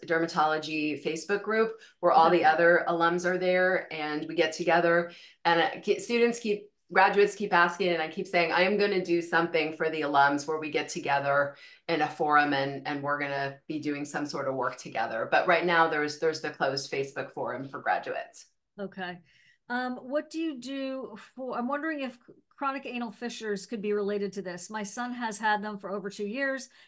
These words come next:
Speaker 2: They haven't healed after trying so many things, including restrictive diets.
Speaker 1: So, you know, I don't know, anal fissures, you know, is a little bit, that's not, like, a typical thing that my patient is dealing with. So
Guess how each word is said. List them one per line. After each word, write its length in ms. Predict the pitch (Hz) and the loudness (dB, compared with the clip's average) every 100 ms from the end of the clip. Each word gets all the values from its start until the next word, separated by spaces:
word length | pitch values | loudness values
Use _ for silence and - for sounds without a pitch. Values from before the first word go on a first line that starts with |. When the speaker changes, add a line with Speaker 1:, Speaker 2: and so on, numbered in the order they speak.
| - | -10
Speaker 2:
They 80 | 285 | -4
haven't 280 | 240 240 | -4 -4
healed 520 | 240 277 254 247 233 233 | -8 -8 -6 -4 -6 -4
after 300 | 214 202 208 | -6 -6 -10
trying 240 | 226 214 | -8 -8
so 140 | 202 214 | -8 -8
many 160 | 214 | -8
things, 320 | 196 208 196 | -8 -8 -8
including 440 | 190 190 220 208 196 | -8 -8 -4 -4 -4
restrictive 540 | 185 - 202 196 185 | -8 -8 -8 -8 -10
diets. 640 | 180 151 165 - - - _ _ _ _ _ _ _ _ _ _ _ _ _ | -8 -8 -8 -12 -14 -14 _ _ _ _ _ _ _ _ _ _ _ _ _
Speaker 1:
So, 120 | 269 247 | 6 8
you 120 | 262 | 8
know, 140 | 233 | 6
I 100 | - | 8
don't 100 | 240 | 6
know, 140 | 190 170 | 6 2
anal 260 | 226 254 | 4 2
fissures, 720 | 247 226 208 208 196 185 - - _ | 2 0 0 0 0 -2 -10 -16 _
you 120 | 180 202 | 2 4
know, 280 | 165 160 | 4 6
is 140 | 160 165 | 4 4
a 40 | |
little 300 | 175 185 185 | 4 6 6
bit, 340 | 175 165 160 - _ _ - | 6 4 2 -4 _ _ -2
that's 220 | 185 190 | 0 2
not, 180 | 196 170 | 4 4
like, 160 | 170 175 | 2 -2
a 60 | |
typical 480 | 170 185 175 170 165 | -6 -6 -4 -2 -2
thing 320 | - 160 156 | -2 -4 -2
that 220 | 151 139 147 | 0 0 0
my 160 | 147 151 | -4 -4
patient 460 | - 165 - 202 - | -8 -6 -4 -4 -4
is 180 | 202 | -6
dealing 340 | 214 220 226 233 | 0 0 2 4
with. 240 | 233 233 | 4 2
So 580 | - - 165 160 160 165 | -2 2 6 8 6 2